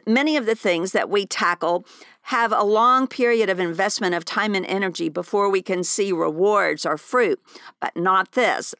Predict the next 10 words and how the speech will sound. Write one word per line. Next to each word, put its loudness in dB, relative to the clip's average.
This, 0
I 2
promise 0
you, -2
you -6
can -2
begin 0
tonight, 0
implement 0
tomorrow, 0